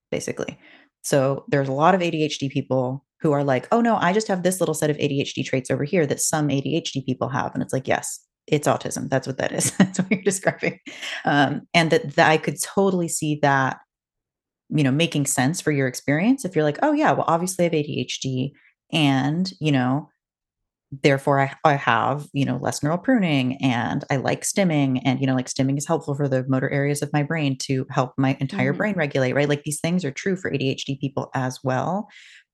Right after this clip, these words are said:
Speaker 1: But that particular thing of, like, I'm in a group of autistic people and I feel more comfortable than any other type of space. Like, that's a very particular autistic experience. And it's also very common for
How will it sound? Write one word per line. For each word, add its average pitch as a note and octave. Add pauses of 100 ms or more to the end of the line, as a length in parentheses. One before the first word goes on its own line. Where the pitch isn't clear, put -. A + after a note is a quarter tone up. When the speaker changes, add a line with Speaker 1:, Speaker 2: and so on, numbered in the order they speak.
Speaker 1:
But D3 (100)
that D3
particular F3+
thing D#3
of, C#3+
like, C3 (160)
I'm D3
in E3+
a D#3+
group D3
of C#3+
autistic C3+
people D#3
and D3
I C3
feel C3+ (320)
more C#3
comfortable B2 (100)
than B2+
any A2
other -
type -
of -
space. -
Like, B2+ (400)
that's C3+
a C#3+
very C3+
particular C3
autistic B2+
experience. D#3 (440)
And D#3+ (280)
it's D3
also G3
very C#3+ (100)
common C3+ (220)
for C3+